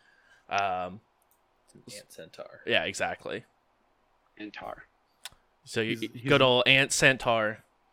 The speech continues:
Speaker 4: he, he's, he's a, a drider, but an ant.
Speaker 1: Also true. Um, walks back down the stairs. Well,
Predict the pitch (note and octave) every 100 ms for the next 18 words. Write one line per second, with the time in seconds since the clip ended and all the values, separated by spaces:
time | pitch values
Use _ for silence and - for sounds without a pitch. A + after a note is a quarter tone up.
0 | _ _ _ - - - D3+ C3 C3 B2
1 | C3 C3+ B2 A#2 G#2+ A#2 A2 G#2+ A2+ C3+
2 | C#3 A2 F#2 G2 F#2 G#2 G2+ - _ _
3 | _ _ _ _ _ _ _ _ _ -
4 | G2 - F2 - E2+ F#2 _ _ _ _
5 | _ _ _ _ _ _ _ _ - B2+
6 | B2+ A2+ G2 G2 G#2+ _ _ _ _ _
7 | _ _ _ _ _ _ D3 D3 C#3+ -
8 | - - D3+ D3+ C#3 - C3+ B2+ A#2+ -
9 | B2 A#2 A#2+ - - _ C3+ C#3+ C#3 C3